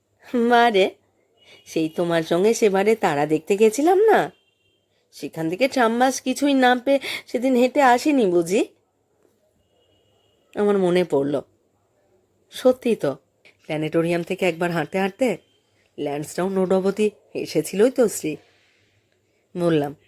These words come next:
"বেশ, চলো তাহলে।" রুনা বলল,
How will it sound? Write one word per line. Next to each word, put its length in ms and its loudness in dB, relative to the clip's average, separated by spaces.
"বেশ, 460 0
চলো 280 -4
তাহলে।" 380 2
রুনা 240 2
বলল, 360 -2